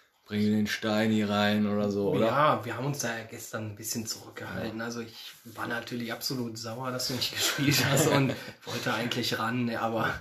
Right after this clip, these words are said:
Speaker 2: man muss einfach dankbar sein, dass man mal ein Spiel gucken konnte und wir werden <laughs> uns
Speaker 1: Den
Speaker 2: da noch ein bisschen verändern.
Speaker 1: den
Speaker 2: Nein,
Speaker 1: einen oder
Speaker 2: Spaß
Speaker 1: anderen Gesang
Speaker 2: beiseite.
Speaker 1: uns einfallen lassen.
Speaker 2: <laughs>
Speaker 1: War das immer dein Ziel, Profifußballer zu werden, oder?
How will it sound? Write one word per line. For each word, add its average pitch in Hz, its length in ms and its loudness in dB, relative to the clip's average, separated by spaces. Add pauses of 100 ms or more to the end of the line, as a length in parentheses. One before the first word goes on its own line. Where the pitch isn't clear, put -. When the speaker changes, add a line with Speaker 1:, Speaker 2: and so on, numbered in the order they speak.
(800)
Speaker 2:
man 156 140 4
muss 220 260 4
einfach 180 540 4
dankbar 190 420 8
sein, - 180 6
dass 196 120 8
man 180 140 4
mal 147 120 4
ein 139 60 0
Spiel 208 380 0
gucken 180 320 4
konnte 170 320 2
und 139 220 6 (1200)
wir 117 180 0
werden 123 500 6 (160)
<laughs> - 1000 -4
uns 131 120 0
Speaker 1:
Den 95 80 4
Speaker 2:
da 120 80 6
noch 123 120 6
ein 127 60 2
bisschen 127 220 2
verändern. 123 600 6
Speaker 1:
den - 0 -
Speaker 2:
Nein, 135 260 8
Speaker 1:
einen 110 180 6
oder - 60 10
Speaker 2:
Spaß - 320 8
Speaker 1:
anderen 202 120 8
Gesang 127 380 10
Speaker 2:
beiseite. 131 140 8
Speaker 1:
uns 180 100 8
einfallen 110 480 6
lassen. - 260 -4 (460)
Speaker 2:
<laughs> 143 180 -2
Speaker 1:
War 123 100 10
das 131 200 8
immer 147 240 10
dein 143 380 8
Ziel, 139 480 2 (200)
Profifußballer 135 1000 -2
zu 117 220 -6
werden, 123 300 0
oder? 104 280 0